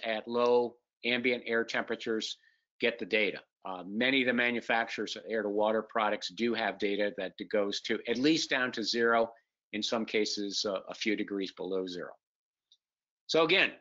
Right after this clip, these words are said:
it's about comfort, okay? Uh, one of the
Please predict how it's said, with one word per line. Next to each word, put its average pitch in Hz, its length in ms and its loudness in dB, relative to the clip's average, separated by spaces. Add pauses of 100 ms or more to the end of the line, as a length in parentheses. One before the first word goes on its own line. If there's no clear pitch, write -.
(160)
it's - 140 -12
about 139 380 2
comfort, - 500 -2 (720)
okay? 110 440 -4 (880)
Uh, 113 220 4
one 175 280 4
of 226 140 8
the 135 400 2